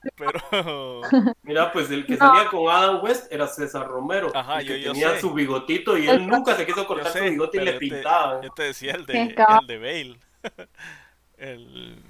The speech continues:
Speaker 1: el que se murió.
Speaker 2: El güey que se murió, es. <laughs> Sí,
Speaker 3: El
Speaker 2: era
Speaker 3: que
Speaker 2: tan
Speaker 3: se
Speaker 2: bueno, ¿por qué
Speaker 3: murió.
Speaker 2: se murió, eh?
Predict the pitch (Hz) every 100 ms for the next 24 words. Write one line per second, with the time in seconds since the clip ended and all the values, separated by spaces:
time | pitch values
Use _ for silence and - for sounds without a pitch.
0 | - - - - - 117 120 196 - -
1 | - - _ _ _ _ _ _ _ -
2 | - 156 185 220 233 185 160 147 175 170
3 | 160 254 - - - - - 240 247 269
4 | 277 - 226 240 254 262 151 135 165 160
5 | 156